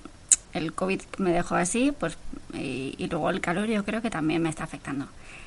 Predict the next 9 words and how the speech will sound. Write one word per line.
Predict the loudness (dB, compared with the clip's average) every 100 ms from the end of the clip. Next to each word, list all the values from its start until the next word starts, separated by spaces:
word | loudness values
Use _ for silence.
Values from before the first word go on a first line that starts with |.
| -10
¿vale? | -6 -2 -4 -4
Entonces, | -2 0 0 0 -4 -4 -4 -6 -4
eh, | -4 -4 -6 -8 -8 -10
estoy | -8 -6
haciendo | -4 -2 -2
lo | -2
posible | -4 -2 0 0
para | -2 -4
cuidar | -4 -4